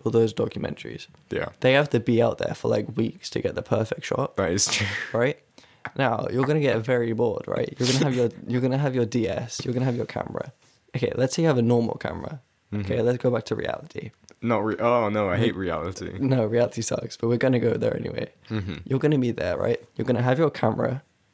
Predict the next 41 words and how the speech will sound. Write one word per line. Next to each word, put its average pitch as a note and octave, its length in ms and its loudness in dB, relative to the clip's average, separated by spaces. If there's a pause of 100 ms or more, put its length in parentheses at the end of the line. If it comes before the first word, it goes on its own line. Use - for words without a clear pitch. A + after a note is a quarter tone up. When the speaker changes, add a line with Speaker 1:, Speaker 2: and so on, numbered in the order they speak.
(260)
Speaker 1:
There's A#2 160 0
gonna B2+ 160 4
be, B2 40 4
like, A#2+ 140 2
a A#2 60 0
few C#3 220 2
people. A#2 300 -2
You're A2+ 100 2
gonna B2 140 4
get A2+ 180 4
very A2+ 280 2
bored - 240 2
over - 300 -4
a - 100 -8
week. - 320 -14 (520)
Now, B2+ 180 4
if A2 140 -6
you - 60 -14
get A#2+ 120 -2
your A#2+ 100 2
D A#2+ 300 2
S D3 200 0
camera, G#2+ 500 -2 (840)
you C3 100 -2
can B2 200 0
play A#2+ 200 0
games A2 560 0
on B2 160 2
your A#2 140 4
camera. C3+ 340 -2 (220)
You - 60 -14
can B2+ 120 2
catch C#3+ 340 -4
Pokemon A#2+ 600 -2 (460)
while B2 200 4
you A#2+ 160 2
try B2 240 2
and A#2+ 160 0
catch - 340 0
amazing A#2 420 2
photos. - 600 -2